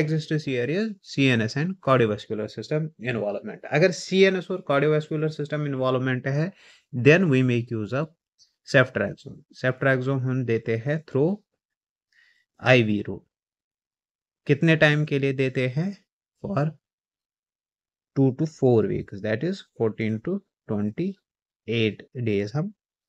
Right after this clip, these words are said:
ये देते हैं। तो ट्रीटमेंट जो बनता है, drug of choice doxycycline, और in case of chi-, children is amoxicillin। अगर सेंट्रल नर्वस सिस्टम और कार्डियोवैस्कुलर सिस्टम इन्वॉल्वड है, तो हम वहाँ पे क्या देते हैं? Ceftriaxone through आईवी route देते हैं।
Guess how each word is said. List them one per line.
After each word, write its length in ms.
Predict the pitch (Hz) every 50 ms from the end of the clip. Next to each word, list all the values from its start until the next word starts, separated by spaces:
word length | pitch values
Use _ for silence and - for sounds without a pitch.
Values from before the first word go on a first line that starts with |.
| _ _ _ _ _ _ _ _ -
ये 140 | 113 110 107
देते 280 | 98 95 95 - - 101
हैं। 340 | 98 95 - 113 107 - _ -
तो 120 | 151 160
ट्रीटमेंट 580 | 160 - 160 147 151 151 156 160 160 160 160 147
जो 140 | 156 156
बनता 260 | 147 147 143 143 - 151
है, 80 | 185
drug 240 | 185 135 123 127 117
of 120 | 123 123 120 - 123
choice 220 | 117 120 123 120 120
doxycycline, 720 | 113 107 - - 123 117 139 135 135 135 - 156 170 196 233 - _ _
और 160 | 113 117 - - -
in 80 | 120 120 110
case 240 | - 120 110 -
of 80 | 110 104
chi-, 280 | 104 - 113 107 110 - - 143 - -
children 380 | 123 113 104 113 113 123 151 185
is 60 | - - - - - - _ _ 123
amoxicillin। 540 | 135 123 107 98 - - 101 98 95 - 131
अगर 260 | 123 151 160 165 165 - _ _ _ _ _ _ _ _ _ _ _ _
सेंट्रल 340 | - 139 139 139 156 160
नर्वस 360 | 160 160 160 151 147 156 151 -
सिस्टम 320 | 147 - - 151 147 156
और 160 | 170 196 - -
कार्डियोवैस्कुलर 640 | 131 127 131 127 127 135 127 - - 139 131 139
सिस्टम 420 | 135 - - 131 - - 139 135 135
इन्वॉल्वड 500 | 123 123 123 120 120 123 127 131 143 147
है, 340 | 135 135 147 165 196 208 190 - _ -
तो 100 | 131 135
हम 280 | 135 131 135 123 - 139
वहाँ 200 | 120 117 117 104
पे 120 | - 113
क्या 200 | 110 - 113 110
देते 260 | 107 110 104 - 110
हैं? 180 | 120 143 170 175
Ceftriaxone 680 | - - - 120 113 - 104 107 101 98 98 104 104 113
through 220 | 131 151 165 196 - _ _ _ _ _ _ _ _ -
आईवी 300 | 135 135 117 113 107 98
route 180 | 98 95 95
देते 280 | 92 - 98 92 95 98
हैं। 220 | 92 110 107 110